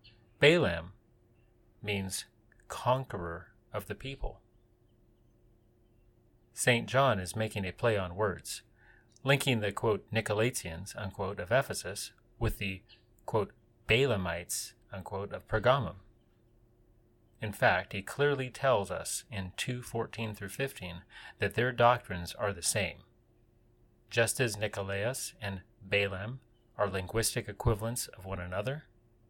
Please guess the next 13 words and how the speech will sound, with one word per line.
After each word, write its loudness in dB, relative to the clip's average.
compare 0
the -12
same -2
technique -8
in -4
nine -6
eleven, -8
they 6
are 8
theological 6
equivalents -2
as -4
well. -2